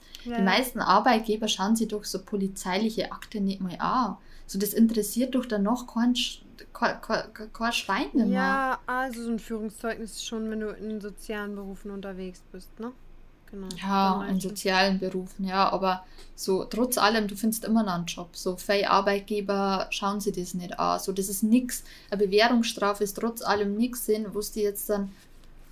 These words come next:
Speaker 2: überkrass einschränken würde.
Speaker 1: Mhm, mhm.
Speaker 2: So, weißt du, was ich mein?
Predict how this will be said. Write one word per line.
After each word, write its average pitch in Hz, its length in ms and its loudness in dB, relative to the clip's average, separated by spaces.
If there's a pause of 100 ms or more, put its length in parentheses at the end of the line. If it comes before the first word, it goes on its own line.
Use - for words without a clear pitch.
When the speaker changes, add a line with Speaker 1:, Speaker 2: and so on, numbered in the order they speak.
(680)
Speaker 2:
überkrass 214 560 4
einschränken 190 760 -2
würde. 175 360 -8 (600)
Speaker 1:
Mhm, 196 320 -10 (140)
mhm. 196 300 -12
Speaker 2:
So, 185 400 -4
weißt 220 280 2
du, 208 60 0
was 196 100 0
ich 196 80 0
mein? 190 300 0